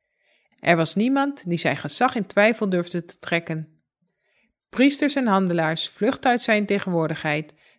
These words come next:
terwijl ze hun vee voor zich uitdreven. Terwijl ze zich van de tempel verwijderden, kwamen ze een menigte tegen die met hun zieken naar de grote genezer vroegen.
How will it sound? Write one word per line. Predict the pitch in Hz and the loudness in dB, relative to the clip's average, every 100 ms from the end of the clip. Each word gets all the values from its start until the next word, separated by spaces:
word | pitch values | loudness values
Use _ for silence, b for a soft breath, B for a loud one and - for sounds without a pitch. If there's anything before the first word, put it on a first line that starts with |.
| _ | _
terwijl | 165 170 | 0 0
ze | - | 0
hun | 135 | -4
vee | - 214 240 | -2 0 0
voor | 247 185 | 0 -4
zich | - - | -4 -2
uitdreven. | 202 208 180 170 165 156 156 _ _ _ _ _ _ _ _ _ _ | -2 0 -2 -2 -2 -8 -10 _ _ _ _ _ _ _ _ _ _
Terwijl | - 185 226 247 | -2 6 6 6
ze | 214 | 2
zich | 175 160 - | 0 -2 -2
van | 170 | -2
de | 147 - | -2 0
tempel | 220 220 165 | 0 0 -6
verwijderden, | 156 165 208 175 139 151 202 b b _ | 0 4 4 2 -4 -6 -8 b b _
kwamen | - 180 175 | 0 2 2
ze | 180 | 0
een | 165 | 0
menigte | 185 247 - 185 | 0 0 -2 -4
tegen | - 156 156 - 190 | -4 -4 -6 -6 -4
die | 190 | -2
met | 170 165 | -2 -2
hun | 160 | -6
zieken | - 254 254 165 | -2 -2 -2 -4
naar | 156 | -4
de | 165 | -2
grote | - 175 175 | 0 0 0
genezer | 180 202 277 226 | -2 0 0 -2
vroegen. | - - 160 156 151 | -6 -8 -6 -10 -12